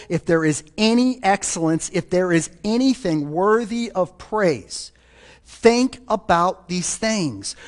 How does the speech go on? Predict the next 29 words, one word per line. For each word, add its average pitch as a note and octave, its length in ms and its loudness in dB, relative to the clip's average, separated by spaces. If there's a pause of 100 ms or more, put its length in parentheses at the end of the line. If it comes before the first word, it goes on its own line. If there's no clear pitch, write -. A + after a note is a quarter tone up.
(120)
What F3+ 180 2
you F#3+ 160 2
have F#3 220 6
learned F3 560 2
and C#3 160 -2
received D#3+ 640 -4
and D3+ 120 -2
heard F#3+ 380 0
and C3+ 100 -6
seen A3 300 -2
in D#3+ 60 0
me, C3 100 -2
practice - 720 -2
these B2+ 260 -8
things, C#3 500 -4 (360)
and F3 180 2
the E3+ 80 4
God G3+ 480 4
of - 180 -4
peace F3+ 500 -6 (280)
will G3+ 600 6
be F3 560 -6 (260)
with F3 340 0
you. B2 220 -6 (1800)
We F#3+ 140 8
are F#3 80 4
told G3 300 2
to F#3+ 100 0
rejoice E3 880 -2